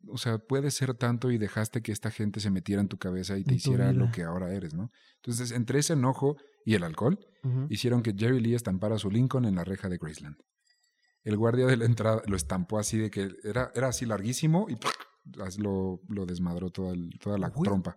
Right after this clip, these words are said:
Speaker 2: no sé qué me sorprende más, la velocidad a la que iba para que eso pasara o la resistencia de esa
Speaker 1: De la
Speaker 2: puerta
Speaker 1: reja, güey.
Speaker 2: para que el momentum
Speaker 1: <laughs>
Speaker 2: del impacto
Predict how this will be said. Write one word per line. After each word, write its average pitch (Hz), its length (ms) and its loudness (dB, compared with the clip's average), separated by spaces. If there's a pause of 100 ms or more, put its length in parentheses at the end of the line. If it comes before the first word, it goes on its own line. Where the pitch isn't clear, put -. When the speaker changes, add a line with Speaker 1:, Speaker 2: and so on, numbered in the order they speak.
Speaker 2:
no 165 200 4
sé 202 100 -2
qué 196 100 2
me 220 80 6
sorprende 160 440 10
más, 151 200 10
la 131 80 6
velocidad 131 360 6
a 208 40 6
la 208 120 4
que 151 120 4
iba 170 140 6
para 131 180 6
que - 100 -6
eso 170 140 0
pasara 131 480 2 (480)
o 180 120 12
la 190 140 12
resistencia 185 680 12
de 240 80 12
esa 233 180 8
Speaker 1:
De 143 140 6
la 185 140 12
Speaker 2:
puerta 196 420 12 (120)
Speaker 1:
reja, 127 100 0
güey. 98 240 -2
Speaker 2:
para 165 180 10
que 180 100 10
el 180 160 12
momentum 214 1120 12
Speaker 1:
<laughs> 226 60 -2
Speaker 2:
del 180 240 10
impacto 196 1040 8